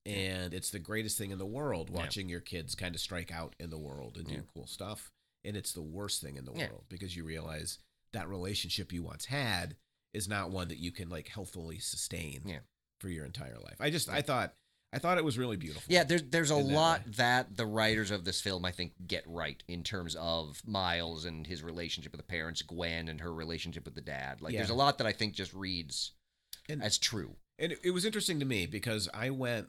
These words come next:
Speaker 1: with Vicky's parents,
Speaker 2: Mm-hmm.
Speaker 1: me and Vicky, Vicky's sister, and her kids. So we
Speaker 2: Okay.
Speaker 1: had, like, literally three generations.
Speaker 2: Mm.
Speaker 1: Kids loved it.
Speaker 2: Yeah.
Speaker 1: Um, Vicky and I loved it.
Speaker 2: Mm-hmm.
Speaker 1: And, um, I didn't,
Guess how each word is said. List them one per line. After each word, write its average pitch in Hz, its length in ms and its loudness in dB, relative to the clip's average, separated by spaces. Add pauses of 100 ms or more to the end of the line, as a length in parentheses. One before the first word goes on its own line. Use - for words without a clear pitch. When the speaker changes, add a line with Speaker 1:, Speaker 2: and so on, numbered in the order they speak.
Speaker 1:
with 95 220 -4
Vicky's 107 300 -2
parents, 90 580 -2 (140)
Speaker 2:
Mm-hmm. 101 200 0 (640)
Speaker 1:
me 107 180 0
and 104 100 0
Vicky, 87 500 -4 (120)
Vicky's 95 300 -2
sister, 98 340 -2
and 92 560 -2
her 82 120 -8
kids. - 380 -10
So 113 160 0
we 113 140 2
Speaker 2:
Okay. 113 80 0
Speaker 1:
had, 110 260 -2
like, 113 260 0
literally 107 420 0
three 107 340 -4
generations. 90 840 -2
Speaker 2:
Mm. - 40 -16 (680)
Speaker 1:
Kids 123 300 4
loved 87 320 -2
it. 85 180 -4 (260)
Speaker 2:
Yeah. 65 180 -6 (420)
Speaker 1:
Um, 87 480 2
Vicky 120 240 0
and 101 80 0
I 95 160 -2 (260)
loved 92 380 0
it. 64 200 -6 (140)
Speaker 2:
Mm-hmm. 98 180 0 (760)
Speaker 1:
And, 123 460 0
um, 110 220 0
I 120 80 4
didn't, 131 220 -2